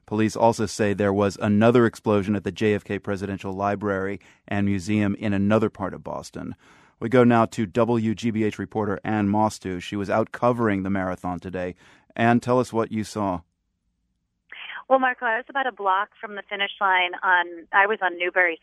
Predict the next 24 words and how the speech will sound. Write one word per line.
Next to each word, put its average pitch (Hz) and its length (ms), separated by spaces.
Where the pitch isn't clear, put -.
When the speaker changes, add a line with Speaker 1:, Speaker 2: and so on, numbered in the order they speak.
Speaker 2:
Street 160 400
when 170 420
I 196 140
heard 190 180
an 180 120
incredibly 185 720
loud 160 560
noise. 160 640
It - 80
sounded 165 300
like 156 180
an 156 60
explosion, 156 640
and 165 260
my 156 120
colleague, 165 440
Edgar 175 340
Herwick, 160 340
walked 175 420
toward 185 400
the 196 100
finish 180 280
line 170 220
to 165 60